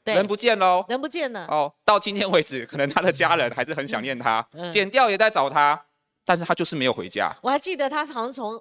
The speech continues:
Speaker 1: 二-，家住家二楼这样的，
Speaker 2: 是。
Speaker 1: 就，就这样跑掉了。
Speaker 2: 那个地方就在调查站，就在县府附近哦。
Speaker 1: 在他们眼皮底-，
Speaker 2: 对。
Speaker 1: 底下就这样。
Speaker 2: 这样就跑掉了。
Speaker 1: 一-，一定有人通风报信，
Speaker 2: 好。
Speaker 1: 让他签这个准备的嘛。
Speaker 2: 这种涉及贪污的事情，
Speaker 1: 对。
Speaker 2: 上了全国版面。
Speaker 1: 嗯。
Speaker 2: 第二个是什么？好，刚刚光晴姐说的，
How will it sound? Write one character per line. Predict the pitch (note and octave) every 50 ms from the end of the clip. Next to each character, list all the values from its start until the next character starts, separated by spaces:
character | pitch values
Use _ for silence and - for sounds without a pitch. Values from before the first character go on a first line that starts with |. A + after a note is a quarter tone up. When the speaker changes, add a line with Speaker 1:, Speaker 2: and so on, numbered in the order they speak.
| _ -
Speaker 1:
二-， | C#4 C#4+ A#3+ G#3+ -
家 | - - C4+ C4+
住 | C4 - C#4+ C4
家 | G#3+ B3+ B3
二 | F#3 C4+ B3+ A3
楼 | G3 E3 C#3+ D3 D#3+
这 | - C4
样 | A#3+
的， | A3 A3+
Speaker 2:
是。 | A#3 A#3 A3
Speaker 1:
就， | F3
就 | B2+ -
这 | - -
样 | C#4 C4
跑 | G#3+ G3 E3
掉 | E3 A#3+ B3 G3+
了。 | A3
Speaker 2:
那 | A#3+
个 | G#3 F#3
地 | - G#3+
方 | G3+ G#3 F#3+ G3
就 | G#3+ G3
在 | F3+ G#3 F#3+ F3 E3+ _ _ -
调 | - F#3+ F3 D#3
查 | - D#3+ D3 D3
站， | D#3 - - G3 E3+ D3+ D3+
就 | - F3+ E3+
在 | F3 E3
县 | E3 - F#3+ F3 D3+
府 | - A2+
附 | G#2 - C3+ B2
近 | - C#3+ A#2+ G#2+
哦。 | G#2+
Speaker 1:
在 | C#4 D#4
他 | D4+
们 | D4+ D4+
眼 | C4+ G#3 G#3+
皮 | A#3 C4+
底-， | B3+ C#4+ B3+ G#3+ G#3+
Speaker 2:
对。 | A3 B3 G#3 D#3
Speaker 1:
底 | - G#3
下 | F#3 A#3+ B3+ B3 A3
就 | B3 B3+
这 | A3+ C4
样。 | A#3+
Speaker 2:
这 | A3
样 | G#3 F#3+
就 | G3 F#3
跑 | - A#2+ G#2+
掉 | - - C3
了。 | - D4+
Speaker 1:
一-， | D#4+ - _ _
一 | - D#4 F4
定 | D#4 G#4+ G4+
有 | D#4+ A#3
人 | G3 G#3 B3+
通 | C#4 D#4 D#4
风 | F4 F4
报 | D#4+ E4+ D4+
信， | C#4 C#4+ D#4+
Speaker 2:
好。 | C#4 -
Speaker 1:
让 | D4 D4
他 | C#4+ C#4
签 | C#4 - D4+ C#4+
这 | - D4
个 | C#4+ B3+
准 | - - F#3+ D#3 D3+
备 | A#3+ C#4+ C4
的 | G3 D3+
嘛。 | C3 A#2 -
Speaker 2:
这 | - A#3 A#3+
种 | G3+ E3+ D#3
涉 | - - A#3 A3
及 | F#3 - E3 D3 C#3
贪 | - - F#3+ F3 F3
污 | F3+ F3+ F#3
的 | F3 C#3
事 | C3 - E3+ D3
情， | B2+ - G2+ F2 D2 - _ _ _ _ _
Speaker 1:
对。 | - F3 C#3 - - _ -
Speaker 2:
上 | - G3+ E3+
了 | D3 B2
全 | - B2 A2+
国 | A#2+ A#2
版 | - - -
面。 | - A#2 A2+ G2+ E3
Speaker 1:
嗯。 | F#3 F#3 F3+ E3
Speaker 2:
第 | G3 B3
二 | B3
个 | G3 F3+
是 | E3+ G3
什 | F#3 - B2+
么？ | A2+ G#2 F2 -
好， | - -
刚 | G2+ - D3+ D3
刚 | D#3 D3+
光 | D3 D#3+ D#3
晴 | D#3 C#3 B2
姐 | B2 G2+
说 | - - A2+ A2
的， | A2 A2+ F#2+